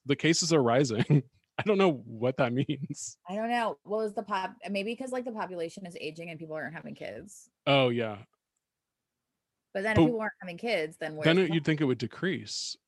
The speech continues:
Speaker 2: But maybe the ones who did have the kids get pop, and then the ones who didn't don't. But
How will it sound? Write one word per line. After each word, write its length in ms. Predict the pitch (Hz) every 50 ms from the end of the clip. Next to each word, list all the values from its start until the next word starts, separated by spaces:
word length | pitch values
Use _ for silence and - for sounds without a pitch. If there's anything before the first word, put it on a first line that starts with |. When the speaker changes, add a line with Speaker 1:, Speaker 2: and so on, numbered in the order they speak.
| _ _ _ _
Speaker 2:
But 100 | 226 202
maybe 220 | 214 220 226 240 262
the 120 | 226 233
ones 220 | 214 202 202 208 196
who 80 | 214
did 240 | 185 170 185 185 180
have 300 | 175 185 175 170 170 170
the 60 | 170 160
kids 400 | - 165 151 143 151 147 - -
get 180 | 156 - -
pop, 300 | - 160 156 147 139 -
and 80 | 104 156
then 100 | 156 151
the 60 | 151
ones 160 | 151 151 -
who 80 | - 160
didn't 260 | 160 151 143 120 151
don't. 480 | 180 185 185 175 156 156 156 147 - - _ 175 - -
But 340 | 151 143 139 139 135 95